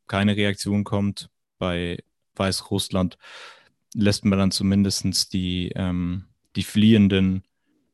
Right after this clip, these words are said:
äh, Oppositionellen, ähm, bietet ihnen Exil.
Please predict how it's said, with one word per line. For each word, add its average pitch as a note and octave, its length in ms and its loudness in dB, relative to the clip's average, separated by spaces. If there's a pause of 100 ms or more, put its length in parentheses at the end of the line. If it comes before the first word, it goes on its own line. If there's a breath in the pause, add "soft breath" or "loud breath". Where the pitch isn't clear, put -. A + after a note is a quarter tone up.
(420)
äh, G2 240 0 (160)
Oppositionellen, G2 1000 0 (160)
ähm, F#2 480 -4 (240)
bietet G2 300 -6
ihnen F#2+ 160 2
Exil. F#2 540 0